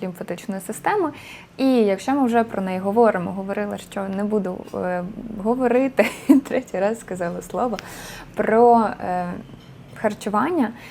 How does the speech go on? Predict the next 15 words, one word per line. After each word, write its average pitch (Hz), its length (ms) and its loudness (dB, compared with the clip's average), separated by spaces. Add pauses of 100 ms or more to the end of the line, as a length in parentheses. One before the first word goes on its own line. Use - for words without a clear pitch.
(220)
але 220 420 4 (380)
про 233 240 6
воду 226 320 6
скажу, 190 580 0
бо 202 100 2
якщо 208 360 0
це 180 260 -2 (220)
фільтр, 170 380 0
йому 208 260 0
потрібно 214 420 0
дуже 196 280 -2
багато 175 400 -6
води. - 320 -4
І 175 100 -6
щоб 175 240 -6